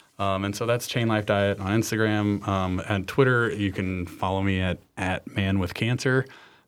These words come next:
Um, or, yeah, that's it. <laughs> Um, and there's also a Facebook page that's collaboration cancer dot com that you can go like for all the stories.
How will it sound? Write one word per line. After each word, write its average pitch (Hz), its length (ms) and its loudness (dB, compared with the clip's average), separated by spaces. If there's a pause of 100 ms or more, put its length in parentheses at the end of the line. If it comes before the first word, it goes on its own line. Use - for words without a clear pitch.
Um, 92 420 -4
or, 92 200 -2 (420)
yeah, 117 220 0
that's 90 180 -6
it. 95 160 -6 (320)
<laughs> 220 480 4 (460)
Um, 104 460 4
and 139 420 4 (120)
there's 113 240 6
also 120 340 6
a 101 160 6
Facebook 101 400 0
page 98 320 -2
that's 92 220 -4
collaboration 90 520 0
cancer 85 280 -6
dot 82 180 -6
com 85 300 -6
that 87 120 -6
you 85 120 -6
can - 160 -8
go 82 120 -8
like - 320 -12 (420)
for 92 140 -4
all 90 100 -6
the 117 100 -14
stories. - 420 -18